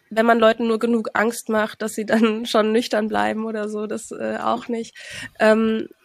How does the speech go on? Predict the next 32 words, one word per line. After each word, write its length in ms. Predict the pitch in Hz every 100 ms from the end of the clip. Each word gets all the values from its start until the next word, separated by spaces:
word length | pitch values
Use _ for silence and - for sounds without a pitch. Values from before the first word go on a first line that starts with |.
| _ - 202
für 180 | - 226
mich 340 | 226 240 240
war's, 600 | 240 226 226 - - - _ _ _ _ _ _ _ _ _ _ _ _ - - -
was 160 | - -
war 120 | 226 415
das 180 | 381 -
denn? 200 | 233 233
Also 180 | 240 254
ich 80 | 302
hab 100 | -
auch 180 | 269
angefangen, 500 | 247 262 277 - 269
darüber 280 | 269 254 247
zu 120 | 247
schreiben. 520 | 226 - 226 233 311 349 - _
So 180 | - 262
haben 160 | 262
wir 100 | 254
uns 160 | 247 240
kennengelernt, 760 | - 254 294 285 285 302 311 -
Mia 260 | 285 285 285
und 140 | 277
ich. 280 | 277 311 -
Also 160 | 233 233
ich 100 | -
kam 200 | 247 240
dann 120 | 233
sozusagen 440 | 233 - 226 233 - - - -
zwei 240 | - 233
Jahre 280 | 233 226 233
nach 300 | 233 226 226
ihr, 360 | - 247 277